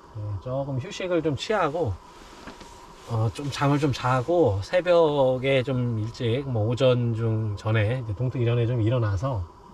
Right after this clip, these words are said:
준비해가지고 미끼 깨고 그렇게 낚시 진행해 보면 될 것 같아요. 예, 일단은 뭐, 뭐 뜨스하게 뭐 커피 한 잔 더 마시면서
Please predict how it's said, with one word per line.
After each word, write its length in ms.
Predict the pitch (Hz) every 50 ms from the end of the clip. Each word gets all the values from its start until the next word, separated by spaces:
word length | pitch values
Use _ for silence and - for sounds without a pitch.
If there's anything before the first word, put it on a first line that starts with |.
| - -
준비해가지고 640 | - 123 123 117 113 117 143 160 165 135 123 117
미끼 260 | 113 110 107 - - -
깨고 220 | - 160 151 143
그렇게 220 | 110 98 - -
낚시 260 | 98 92 95 92 - 104 101 101 - - -
진행해 360 | - - 110 98 101 104 120
보면 200 | 139 151 139 104
될 100 | 90 95
것 80 | - 101
같아요. 300 | 95 90 - 92 92 95 - 113
예, 120 | 113 110 110 107
일단은 340 | 120 131 - 156 160 170 160
뭐, 200 | 151 151 139 131 - - - - - - - - - - - -
뭐 120 | - 135 127
뜨스하게 560 | - 175 170 175 185 175 156 156 156 151 151
뭐 500 | 143 139 139 139 135 131 123 - - - -
커피 200 | - - - 185
한 80 | 165
잔 160 | 151 160 156
더 100 | 147 151
마시면서 640 | 143 117 92 92 - 139 123 117 110 104 156 156